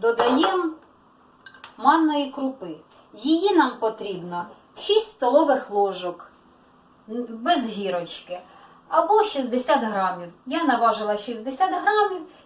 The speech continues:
і тому відправляю, перемішуючи ложечкою на цей раз, а можете і блендером, кому як зручно. Мені манну крупу додати краще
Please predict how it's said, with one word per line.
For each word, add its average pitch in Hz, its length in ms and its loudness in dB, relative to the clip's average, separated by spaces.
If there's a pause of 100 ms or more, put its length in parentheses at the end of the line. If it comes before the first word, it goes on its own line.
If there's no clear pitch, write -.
і 285 60 -14
тому 330 340 2
відправляю, 254 840 2 (1600)
перемішуючи 240 840 -6
ложечкою 302 1040 -4
на 262 180 -10
цей 269 320 -6
раз, 247 340 0 (420)
а 440 60 -10
можете 220 380 -4
і 202 60 -2
блендером, 190 600 -4
кому 262 240 -6
як 226 180 -4
зручно. 196 520 -10
Мені 320 480 0
манну 247 720 0
крупу 254 440 -4
додати 254 680 4
краще 254 840 -2